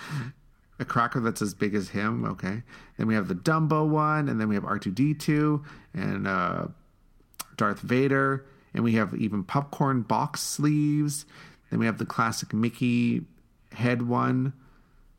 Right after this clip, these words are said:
and then, uh, I already said Dumbo. It had, uh, B B eight and the Cinderella one and Lightning McQueen.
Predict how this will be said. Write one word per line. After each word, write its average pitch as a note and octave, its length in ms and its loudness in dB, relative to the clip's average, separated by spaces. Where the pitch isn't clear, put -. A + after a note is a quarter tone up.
and F#2 140 -6
then, F2+ 280 -4
uh, F#2 280 -6
I - 40 -10
already F2+ 240 -8
said - 240 -10
Dumbo. F#2 420 -8
It - 120 -4
had, G2 440 -2
uh, F#2+ 140 -2
B A2+ 200 2
B A2+ 200 2
eight B2+ 440 -2
and G#2 160 -2
the F#2+ 60 -6
Cinderella A#2+ 680 0
one D3+ 400 2
and G#2 480 0
Lightning A2+ 420 0
McQueen. D#3 760 2